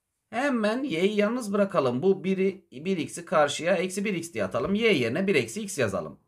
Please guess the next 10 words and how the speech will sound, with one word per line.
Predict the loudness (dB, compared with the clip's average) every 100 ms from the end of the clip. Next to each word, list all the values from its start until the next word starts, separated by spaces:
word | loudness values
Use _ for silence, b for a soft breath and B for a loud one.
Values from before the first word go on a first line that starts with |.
| -8
X | -8 -6
kare | -2 0 2
yazdım. | 2 0 -2 -6 -8 0
Artı | 2 4 2 -2 -8 -8
bir | -10 -8 -8 -10 -10
eksi | -8 -8 -8 -10 -8
x'in | -10 -8 -6 -4 -4 -2
karesi. | -2 -2 -4 -10 -10 -10 -8
Eksi | -8 -6 -8 -8 -8 -10
x | -6 -6 -6 -10